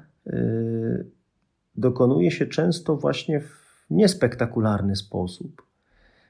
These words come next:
y, ale dokonuje się, y, w ciszy, y, w spokoju. A zatem skoro tak, to pewnie na modlitwie, to pewnie podczas rozważania Słowa Bożego, a szczególnie podczas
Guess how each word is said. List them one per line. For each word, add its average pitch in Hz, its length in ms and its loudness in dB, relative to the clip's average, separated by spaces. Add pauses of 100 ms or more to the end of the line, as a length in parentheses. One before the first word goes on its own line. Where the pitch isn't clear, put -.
(140)
y, 101 220 -2
ale 120 180 2
dokonuje 151 600 2
się, 175 460 2 (340)
y, 107 160 -2
w - 80 -12
ciszy, - 720 2 (140)
y, 53 180 -4
w - 100 -12
spokoju. 123 840 2 (640)
A - 100 -4
zatem 120 300 2
skoro 127 300 2
tak, 123 320 0
to 139 180 -2
pewnie 123 600 2 (140)
na 104 160 0
modlitwie, 113 840 -2 (480)
to 95 100 -8
pewnie 104 420 0
podczas - 480 -6
rozważania 107 600 0
Słowa 143 380 0
Bożego, 92 640 -4 (500)
a 107 100 0
szczególnie 113 720 2
podczas 104 920 -4